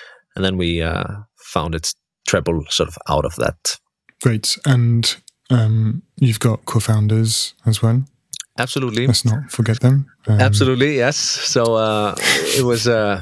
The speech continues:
Speaker 1: me and my, my good friend Jesper, Jesper Pedersen, who, uh, we started this, uh, in the beginning. Jesper, we studied acoustics in this master, uh, studies, uh, many years ago. He went into more sort of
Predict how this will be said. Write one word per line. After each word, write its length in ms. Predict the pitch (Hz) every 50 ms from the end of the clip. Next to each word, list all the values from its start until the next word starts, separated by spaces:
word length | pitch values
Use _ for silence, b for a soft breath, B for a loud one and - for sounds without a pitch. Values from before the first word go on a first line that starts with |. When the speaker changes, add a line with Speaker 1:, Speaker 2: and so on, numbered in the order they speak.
| - -
Speaker 1:
me 220 | 123 127 135 135 135
and 200 | 127 120 95 92
my, 340 | 117 110 110 113 107 101
my 200 | 73 107 110 107
good 180 | 98 - 117 -
friend 240 | - 123 113 107 98
Jesper, 520 | 107 113 123 - - - 135 131 139 135
Jesper 240 | 117 113 - - 113
Pedersen, 500 | - - 120 117 117 113 127 131 139 156
who, 320 | 143 - 131 120 113 110
uh, 380 | 110 104 98 95 95 95 90 -
we 140 | - 107 110
started 400 | - - - 117 117 113 107 107
this, 340 | 104 107 - - - - -
uh, 400 | - - 92 92 95 92 87 90 71 73
in 120 | - 104 101
the 60 | 92
beginning. 500 | 90 98 87 90 101 104 123 147 202 233 _ _ _ -
Jesper, 420 | - 113 117 - - - 120 110 -
we 160 | 101 120 120 120
studied 440 | - - - - 131 127 123 110 - _ _ _ _ - - -
acoustics 640 | 107 - - - 123 117 - - 107 117 - - -
in 200 | - - 110 113
this 160 | 104 101 - -
master, 640 | 101 101 107 - - - 104 98 95 95 - -
uh, 340 | - - 50 - - - -
studies, 480 | - - - 110 101 98 95 98 - - -
uh, 140 | - 92 87 95
many 200 | 104 107 98 98
years 160 | 95 95 90
ago. 320 | 92 90 104 113 143 185 - B B B B B B B B B B B B B B B
He 160 | - 131 131
went 320 | 127 131 127 120 - -
into 260 | 120 117 117 - - 113
more 260 | 110 110 120 120 123
sort 160 | - 123 110
of 120 | 107 98